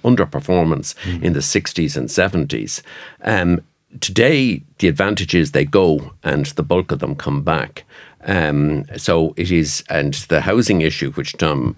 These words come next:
Speaker 1: uh, you, uh, uh, uh, uh, addressed, um, that is a real issue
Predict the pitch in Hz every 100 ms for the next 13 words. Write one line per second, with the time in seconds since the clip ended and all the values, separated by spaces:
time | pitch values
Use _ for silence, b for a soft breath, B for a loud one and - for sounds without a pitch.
0 | - 76 - - 82 76 - 64 - 69
1 | - 78 - 80 - 73 - 78 85 82
2 | 73 - - - B B B - 98 80
3 | 73 73 - 90 113 101 71 110 101 87
4 | - 95 73 98 - 85 143 143 73 50